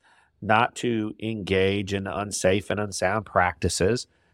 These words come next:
And one unsafe and unsound practice that's now been defined in the statute is making determinations based upon an E S G criteria.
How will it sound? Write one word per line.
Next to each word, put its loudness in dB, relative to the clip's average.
And -2
one 4
unsafe 4
and 0
unsound 0
practice 8
that's -8
now 4
been 0
defined 0
in -8
the -12
statute 2
is -2
making -2
determinations -4
based 0
upon 2
an -2
E 2
S 0
G -4
criteria. 6